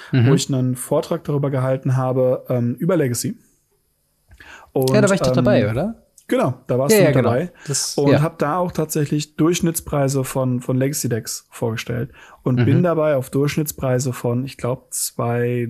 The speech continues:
Speaker 2: drei, zwei vier gekommen oder sowas.
Speaker 1: Mhm.
Speaker 2: Das ist mittlerweile, also aktuell ist es eher so bei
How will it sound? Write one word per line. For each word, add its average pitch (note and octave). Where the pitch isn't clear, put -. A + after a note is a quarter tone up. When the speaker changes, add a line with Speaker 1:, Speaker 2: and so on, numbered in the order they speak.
Speaker 2:
drei, D3+
zwei A#2+
vier D#3+
gekommen F3+
oder F3
sowas. F3
Speaker 1:
Mhm. A#2+
Speaker 2:
Das C3+
ist -
mittlerweile, C3
also A#2+
aktuell C3
ist D#3+
es D#3+
eher C#3+
so C3+
bei B2